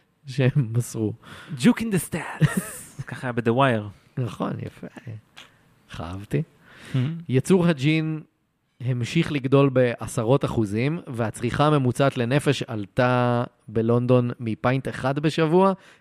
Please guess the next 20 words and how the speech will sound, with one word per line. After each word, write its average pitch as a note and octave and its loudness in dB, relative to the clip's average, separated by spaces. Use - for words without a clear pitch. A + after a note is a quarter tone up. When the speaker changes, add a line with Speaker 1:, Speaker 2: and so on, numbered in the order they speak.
Speaker 1:
לשניים B2 2
בשבוע. G2+ -6
Speaker 2:
<laughs> - -4
Speaker 1:
ושוב, C3+ 4
הנתון C#3 0
הזה D#3+ 4
כולל D3+ 2
ילדים. C3 2
Speaker 2:
משוגע. A#2+ -2
Speaker 1:
<laughs> - -20
בשנת B3 2
אלף B3 2
שבע A#3 2
מאות A#3 4
חמישים G#3 0
ואחת, G3 2
האמן D#3+ 2
הפופולרי D#3 2
ויליאם D#3 2
הוגארת C#3 4